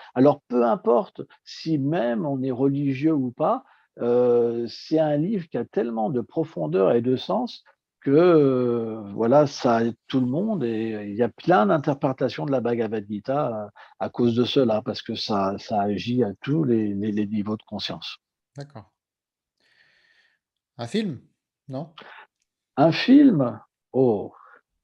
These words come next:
Speaker 2: C'est rare, il n'y a pas beaucoup de films, hein, à proposer, donc, euh, je,
Speaker 1: Euh,
Speaker 2: je demande
Speaker 1: euh,
Speaker 2: à chaque fois, on ne sait jamais.
Speaker 1: <laughs> Bah,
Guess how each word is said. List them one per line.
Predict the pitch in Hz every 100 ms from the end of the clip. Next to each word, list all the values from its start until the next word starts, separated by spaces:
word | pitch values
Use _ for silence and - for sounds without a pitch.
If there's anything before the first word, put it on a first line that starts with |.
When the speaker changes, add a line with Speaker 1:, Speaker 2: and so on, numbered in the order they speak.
| _ _
Speaker 2:
C'est | - 139
rare, | 127 160 131
il |
n'y | 113
a |
pas | 113
beaucoup | 147 143
de | 139
films, | - 147 110
hein, | 101
à | 104
proposer, | 123 110 107 113 98 90
donc, | 92 92 95
euh, | 90 90 92 - _
je, | 117 _ -
Speaker 1:
Euh, | - -
Speaker 2:
je | 120
demande | 120 - 151
Speaker 1:
euh, | 135
Speaker 2:
à |
chaque | 131 139
fois, | - 147
on |
ne | 113
sait | 110
jamais. | 113 117 120
Speaker 1:
<laughs> | - - - - - - - 254 - - - - -
Bah, | 151 -